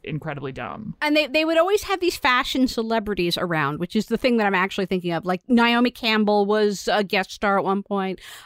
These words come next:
Speaker 2: Um, I think Kate Moss was a guest star. And I always felt that those were actually the least successful things. Like, it was one thing to have, like, you know,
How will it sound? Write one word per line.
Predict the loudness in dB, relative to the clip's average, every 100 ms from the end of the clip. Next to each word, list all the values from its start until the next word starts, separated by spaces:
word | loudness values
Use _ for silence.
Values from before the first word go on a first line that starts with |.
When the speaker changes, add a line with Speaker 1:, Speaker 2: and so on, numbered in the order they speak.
| _
Speaker 2:
Um, | 4 6 4 2 0
I | -2
think | -2
Kate | 2 0 4
Moss | 4 6 4 0
was | -2 -2
a |
guest | -2 -2 -2
star. | -2 -2 -2 -8 2
And | 4
I | 4 4
always | 4 6 6 2
felt | 2 2 0 2
that | 0 4
those | 4 4 4
were | 0 0
actually | 2 0 0 -2 0 2 2
the | 2 4
least | 4 2 0 -2 -4 -6
successful | -6 -6 -6 -2 0 0 -2
things. | 0 2 4
Like, | 2
it |
was | 2
one | 2 4 4
thing | 4 2 4
to | 0
have, | 2 4 4 2
like, | 0 2 0 -4
you | -4
know, | -2 -6